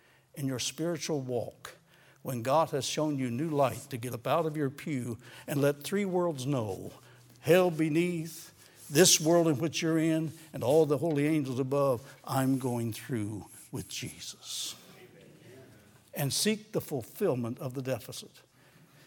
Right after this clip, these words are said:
Now, you took me completely off of my train of thought.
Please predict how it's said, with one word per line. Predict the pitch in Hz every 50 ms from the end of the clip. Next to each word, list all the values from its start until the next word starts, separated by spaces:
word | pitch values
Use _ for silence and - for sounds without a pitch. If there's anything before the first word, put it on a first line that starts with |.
| - _ _ _ _ _ _ _ -
Now, | -
you | 147 143 156
took | 143 180 190 175
me | 185 165 151
completely | 156 156 139 131 - 180 196 190 - 190 170 165
off | 151 151 139 110 101 - - -
of | 113
my | 117 123 120
train | 113 - - 151 139 131
of | 123 110
thought. | - - 127 - - -